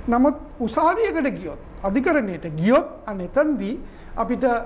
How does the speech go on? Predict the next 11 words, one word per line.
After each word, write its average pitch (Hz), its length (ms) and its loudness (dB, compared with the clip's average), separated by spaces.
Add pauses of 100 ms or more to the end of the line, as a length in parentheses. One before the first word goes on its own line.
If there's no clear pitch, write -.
(1200)
අපේ, 202 400 2
අපේ 190 220 -2
පේ-, 254 300 2
අපි 208 200 -2
ඔප්පු 254 220 2
කරන්න 240 300 4
ඕනේ 170 260 -12
දේවල්. 180 380 -8
අපි 202 200 -4
ඔප්පු 254 260 -2
කරලා 330 340 2